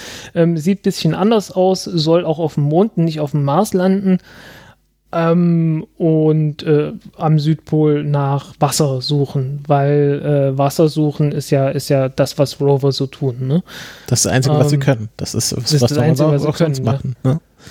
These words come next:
Speaker 1: Ja, ähm, äh, wie sich das gehört für Raumfahrt, ist das Budget schon weit überschritten. Ähm, es hieß mal zweihundertfünfzig Millionen und jetzt sind's, äh, vierhundertfünfzig, glaub ich.
Speaker 2: Vierhundertdreiunddreißig Komma fünf, bitte.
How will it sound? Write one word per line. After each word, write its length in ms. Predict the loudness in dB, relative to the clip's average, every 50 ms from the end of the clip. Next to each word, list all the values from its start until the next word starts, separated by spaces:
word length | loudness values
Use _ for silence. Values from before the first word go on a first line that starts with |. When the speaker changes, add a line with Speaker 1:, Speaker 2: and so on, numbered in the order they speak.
| -20 -20 -10 -4
Speaker 1:
Ja, 260 | 0 0 0 0 -2 -6 -10
ähm, 460 | -6 -2 0 2 2 2 2 0 -2 -4 -8 -10 -4 -2
äh, 580 | 0 2 2 0 -2 -4 -4 -4 -4 -4 -6 -6 -6 -8 -10 -4 0
wie 120 | 0 2
sich 180 | 2 2 2 2
das 160 | 0 0 0
gehört 260 | 0 0 2 2 0
für 200 | 0 0 0 2
Raumfahrt, 500 | 2 2 0 0 0 0 2 0 0 0
ist 240 | -4 -8 -6 -2 0
das 180 | 0 0 0 0
Budget 360 | 0 0 2 2 2 2 2 2
schon 220 | 0 0 0 2
weit 200 | 2 0 0 0 -2
überschritten. 720 | -2 -2 -2 -2 0 0 0 0 0 0 0 0 0 0
Ähm, 400 | 0 0 0 2 2 0 -2 -4
es 240 | -6 -8 -10 -14 -20 _ _ _ _ -16 -6
hieß 260 | -2 -2 -2 0 2
mal 140 | 0 0 0
zweihundertfünfzig 800 | 0 -2 -2 0 0 0 0 -2 -2 -2 -2 -2 -2 -6 -4 0 0
Millionen 640 | 2 2 2 2 2 2 2 2 2 2 0 -2
und 320 | -2 -4 -4 -4 -4 -2 -2
jetzt 280 | -2 -2 -2 -4 -4
sind's, 360 | 0 0 0 0 -2 -4 -4 -2
äh, 200 | -2 -2 -2 -2
vierhundertfünfzig, 760 | -2 -2 0 0 0 -2 -2 -4 -6 -6 -6 -4 -6 -6 -2
glaub 280 | 0 0 0 2 2 0
ich. 160 | -2 -4 -6
Speaker 2:
Vierhundertdreiunddreißig 1000 | -6 -2 0 0 2 2 0 0 0 0 0 0 0 0 0 0 -2 -2 -6 -10
Komma 200 | -8 -4 -2 -2 -2
fünf, 320 | -2 -2 -6 -6 -6 -8
bitte. 240 | -12 -14 -12 -14 -16